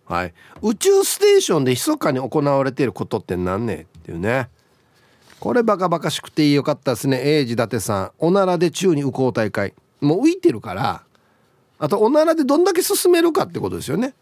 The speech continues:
うん、はい。<laughs> モートーさんもいいですよね。「地球に糸垂らして釣り大会。」一回投げてみたいんだよな。宇宙船から地球に向かって。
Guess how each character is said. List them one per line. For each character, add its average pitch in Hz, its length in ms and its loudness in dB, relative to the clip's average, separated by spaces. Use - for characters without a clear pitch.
う 92 80 -6
ん、 87 440 -4
は 92 240 -6
い。 - 20 -6
<laughs> - 1080 -20
モ 226 200 2
ー - 20 -10
ト 170 140 2
ー 113 40 -4
さ 120 80 0
ん 113 60 -2
も 117 60 -2
い 117 40 2
い - 20 0
で 92 60 -8
す - 60 -4
よ 90 80 0
ね。 135 260 0
「地 - 140 -8
球 220 200 2
に 202 140 0
糸 208 140 0
垂 160 120 0
ら 127 80 -2
し - 60 -8
て 120 100 -4
釣 131 180 -2
り 117 40 -2
大 110 180 -2
会。」 104 220 -4
一 302 140 0
回 440 200 2
投 339 60 2
げ 440 100 2
て 466 180 2
み 381 100 0
た 294 100 2
い 196 60 4
ん 160 80 -2
だ 147 40 2
よ 139 120 2
な。 117 360 -2
宇 143 80 -2
宙 165 240 2
船 156 220 0
か 131 120 0
ら 110 200 -2
地 - 120 -6
球 160 180 2
に 147 80 4
向 135 100 2
か 110 100 -4
っ - 40 -6
て。 - 280 -6